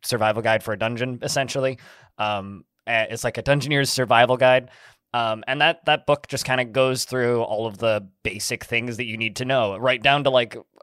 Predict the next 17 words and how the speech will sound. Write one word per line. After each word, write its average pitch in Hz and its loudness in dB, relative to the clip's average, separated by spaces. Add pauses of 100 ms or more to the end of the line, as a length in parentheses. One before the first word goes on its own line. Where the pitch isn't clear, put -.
(280)
you 160 0
should 220 2
probably 233 6
funnel 226 6
enemies 214 2
into 202 2
a 185 4
doorway 170 8
<laughs> - 0
kind 127 -2
of 110 -8
thing, 110 -2
um, 107 -2
to - -8
survive 113 0
big 113 -2
rooms. 120 -2